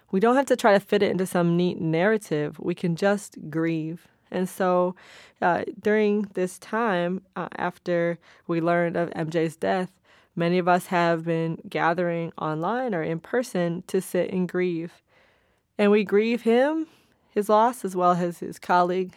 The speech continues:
Zayda Catalan, and those who are yet unnamed that we don't know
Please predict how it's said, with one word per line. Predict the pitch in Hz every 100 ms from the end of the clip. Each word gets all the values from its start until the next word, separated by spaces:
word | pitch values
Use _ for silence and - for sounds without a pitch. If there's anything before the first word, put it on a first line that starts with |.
| -
Zayda | 196 175 175 175
Catalan, | 160 147 156 196 220 220 208 _ - - _ _
and | - 220 226 226 226 - _ _ _
those | 180 196 208 220 220 - _ _ _ -
who | - 254 254 254 254 - -
are | - 202
yet | 208 220 190
unnamed | 185 185 220 220 185
that | 160
we | 170
don't | 180 175 196 202 175 _ -
know | 170 165 160 165